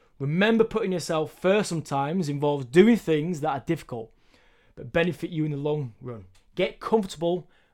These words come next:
being uncomfortable, basically. Right, I'm gonna wrap this up. So thank you all for listening to my first ever podcast.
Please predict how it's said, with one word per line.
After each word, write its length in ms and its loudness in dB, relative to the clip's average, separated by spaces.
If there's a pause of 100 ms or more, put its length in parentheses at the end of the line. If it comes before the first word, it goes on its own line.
(160)
being 240 2
uncomfortable, 680 -10 (100)
basically. 400 -16 (1160)
Right, 280 2
I'm 80 -8
gonna 140 -2
wrap 200 0
this 160 0
up. 260 6 (360)
So 180 -14
thank 380 -2
you 180 0
all 220 8
for 120 -2
listening 580 2 (840)
to 80 -20
my 140 -10
first 460 -6 (100)
ever 340 -8 (180)
podcast. 500 -14